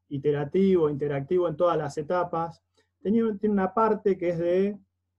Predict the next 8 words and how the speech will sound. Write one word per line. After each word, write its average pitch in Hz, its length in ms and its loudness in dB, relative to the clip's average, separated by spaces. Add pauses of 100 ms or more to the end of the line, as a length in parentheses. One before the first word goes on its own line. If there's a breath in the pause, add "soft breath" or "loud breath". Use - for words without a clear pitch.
(680)
mejoramiento 185 720 2
de 160 100 6
la 151 200 -2
calidad 156 520 0
de 131 80 -4
los 131 160 -6
datos, 131 440 -10
¿sí? 175 300 -10